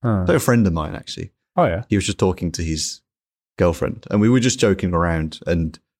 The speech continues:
Speaker 2: he ca-, called her my pace or something
Speaker 1: Oh.
Speaker 2: like that. But it kind, it's kind of what you're talking about.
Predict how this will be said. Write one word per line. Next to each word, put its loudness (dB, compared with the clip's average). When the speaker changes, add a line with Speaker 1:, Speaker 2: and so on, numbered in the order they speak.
Speaker 2:
he 0
ca-, -2
called 2
her 2
my -2
pace -4
or 2
something 0
Speaker 1:
Oh. 0
Speaker 2:
like -2
that. -18
But 0
it 0
kind, 0
it's 0
kind 0
of 2
what 0
you're 2
talking -2
about. -4